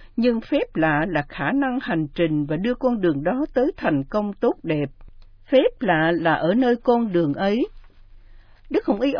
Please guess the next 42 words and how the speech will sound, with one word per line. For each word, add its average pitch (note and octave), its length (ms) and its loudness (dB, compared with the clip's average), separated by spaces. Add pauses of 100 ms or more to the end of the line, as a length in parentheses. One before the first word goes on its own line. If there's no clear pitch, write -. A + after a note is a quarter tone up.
Ortega C4 580 0
đến B3 220 6 (140)
Roma B3 440 4
để E3+ 180 2
tham C#4 200 0
dự E3 160 2
thánh D4 180 0
lễ F#3+ 320 4
tạ D#3 260 0
ơn A3 280 0
kỷ D#3+ 240 0 (120)
niệm E3 340 4
bốn C4+ 180 0
mươi F#4 140 -2
bảy E3 160 2
năm B3 320 0
thành E3 260 -2
lập D#3 120 0 (140)
cộng D#3+ 340 0
đồng D#3+ 320 2
Thánh A#3 260 0
Egidio G#3+ 720 0 (100)
tuần E3 240 0
vừa D#3+ 300 0
qua G3 380 -2 (600)
và G3+ 340 2
tham D4 280 2
dự E3+ 240 4
công B3+ 240 2
nghị E3 200 4
Hồng D#3 280 0
Y A#3 300 -2
từ F3 100 2
ngày E3 180 0
mười D3+ 180 2
hai G3+ 240 -4
tháng A#3+ 260 -6
hai G#3+ 240 -2
vừa E3 300 0 (100)
qua. F#3 360 0 (1120)
Trong D4 200 4
bài F3+ 100 2